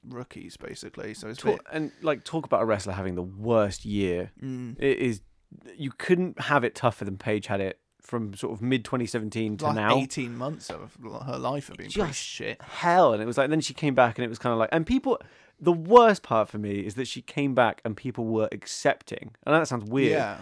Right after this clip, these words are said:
Speaker 2: but people were happy to see her back, and it's like, <gasps>
Speaker 1: The best
Speaker 2: a,
Speaker 1: possible
Speaker 2: uh,
Speaker 1: outcome.
Speaker 2: the best possible outcome, and then that taken away from her immediately
Speaker 1: Yeah.
Speaker 2: is even worse.
Speaker 1: It's,
Speaker 2: 'Cause
Speaker 1: yeah.
Speaker 2: if people were relentless, it would have been horrible. But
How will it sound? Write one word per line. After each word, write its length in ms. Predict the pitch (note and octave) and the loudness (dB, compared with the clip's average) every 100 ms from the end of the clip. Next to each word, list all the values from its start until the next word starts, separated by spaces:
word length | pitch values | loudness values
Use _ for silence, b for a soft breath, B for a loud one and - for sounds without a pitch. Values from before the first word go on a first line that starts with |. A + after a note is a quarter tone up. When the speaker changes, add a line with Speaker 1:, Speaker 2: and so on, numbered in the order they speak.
| C#3 | -6
Speaker 2:
but 140 | F3+ | -4
people 240 | F3+ F#3+ F#3 | -2 -2 -2
were 80 | E3+ | 0
happy 260 | F#3+ F#3 | 0 0
to 100 | E3+ | -4
see 80 | E3 | -2
her 60 | D#3 | 2
back, 260 | E3+ F#3 | 2 2
and 80 | E3+ | -4
it's 100 | D3 | -2
like, 160 | D3+ - | -2 -2
<gasps> 420 | F#3 A3 G3+ - | -10 -12 -12 -14
Speaker 1:
The 60 | - | -10
best 240 | C3+ D3 | -4 0
Speaker 2:
a, 20 | C#3+ | 0
Speaker 1:
possible 520 | C3 F3 D3 D3 C#3 | 2 2 0 -2 -2
Speaker 2:
uh, 40 | |
Speaker 1:
outcome. 380 | C#3 B2+ - G#3+ | 0 -2 0 2
Speaker 2:
the 40 | G#3+ | 6
best 200 | B3 G#3 | 6 4
possible 160 | A3+ B3 | 4 4
outcome, 200 | G#3+ - | 4 2
and 80 | E3 | 2
then 120 | E3+ | 2
that 180 | - D#3 | 6 6
taken 240 | - C3+ B2 | 6 0 2
away 180 | B2 | 0
from 180 | A#2 A#2 | 0 -2
her 40 | A2+ | 0
immediately 560 | A#2 A#2+ A2 G#2 G2+ - _ | 0 -2 -2 -4 -6 -12 _
Speaker 1:
Yeah. 60 | C3+ | -2
Speaker 2:
is 100 | A#2+ | 4
even 260 | C#3 B2+ A#2+ | 4 4 4
worse. 400 | A#2+ C3+ D#3+ - | 6 4 2 -2
Speaker 1:
It's, 420 | C3 - - - - | -2 -2 -10 -12 0
Speaker 2:
'Cause 140 | G#3+ | 2
Speaker 1:
yeah. 100 | A3+ | 2
Speaker 2:
if 160 | D#3 F#3+ | 2 2
people 280 | - B3+ A#3 | 4 2 8
were 120 | A3 | 8
relentless, 640 | E3+ D3+ D3+ - G#2 G2+ | 8 2 0 0 -6 -4
it 40 | G#2 | -6
would 100 | A#2 | -4
have 40 | |
been 80 | A2 | -6
horrible. 680 | - - D#3 B2 - - | -6 2 4 4 -2 -10
But 80 | - | -8